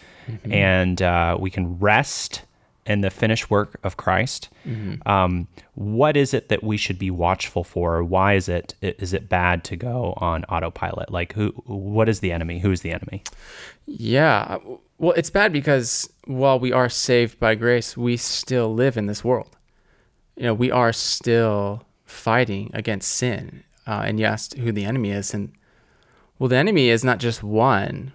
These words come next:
Speaker 1: It's not just Satan that we often think about. It's also the world.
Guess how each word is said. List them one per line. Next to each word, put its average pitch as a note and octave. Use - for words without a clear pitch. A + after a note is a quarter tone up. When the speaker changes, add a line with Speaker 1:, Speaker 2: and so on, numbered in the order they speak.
Speaker 1:
It's -
not B2+
just A#2
Satan G#2+
that A#2
we G#2+
often A2+
think A#2
about. G#2
It's -
also A#2
the G#2+
world. G#2